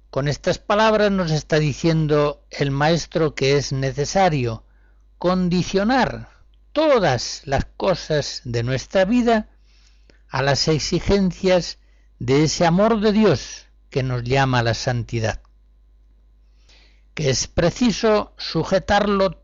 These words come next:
todo a la voluntad de Dios providente, sin límites restrictivos, sin condicionamiento alguno, tal como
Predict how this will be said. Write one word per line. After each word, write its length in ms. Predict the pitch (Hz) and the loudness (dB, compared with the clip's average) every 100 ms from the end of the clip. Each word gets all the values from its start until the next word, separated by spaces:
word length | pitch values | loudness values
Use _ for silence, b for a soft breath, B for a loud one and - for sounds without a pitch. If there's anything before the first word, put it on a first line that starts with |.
| _ | _
todo 600 | - 262 277 175 113 104 - _ _ _ _ | 0 4 4 2 -2 -10 -18 _ _ _ _
a 140 | - 127 | -2 0
la 100 | 127 | 2
voluntad 500 | 131 135 139 156 151 | 2 0 0 0 2
de 120 | 147 | 2
Dios 460 | 165 175 - - - - | 2 0 0 -8 -20 -2
providente, 800 | 233 233 220 240 214 139 - - _ b b b b b b b | 0 2 2 2 2 0 -8 -16 _ b b b b b b b
sin 480 | - 196 196 190 214 | -2 2 4 4 2
límites 760 | 277 311 254 226 208 - - - - | 2 0 0 2 2 0 -8 -8 -2
restrictivos, 1000 | 196 - - 170 - 170 131 107 - - _ _ | -2 -2 -4 -6 -4 -2 0 -2 -8 -16 _ _
sin 500 | - - 277 302 269 | -6 -2 0 0 -2
condicionamiento 1500 | - 233 226 214 - 214 202 196 214 208 180 196 196 202 - | 0 0 2 0 0 -2 0 0 0 0 -2 -2 0 -2 -4
alguno, 640 | 202 202 196 180 110 101 _ _ _ _ _ _ _ | -2 0 2 0 0 -6 _ _ _ _ _ _ _
tal 400 | - 254 151 110 - b b b b - | 2 4 2 -2 -8 b b b b -6
como 420 | 120 127 123 | -2 0 -2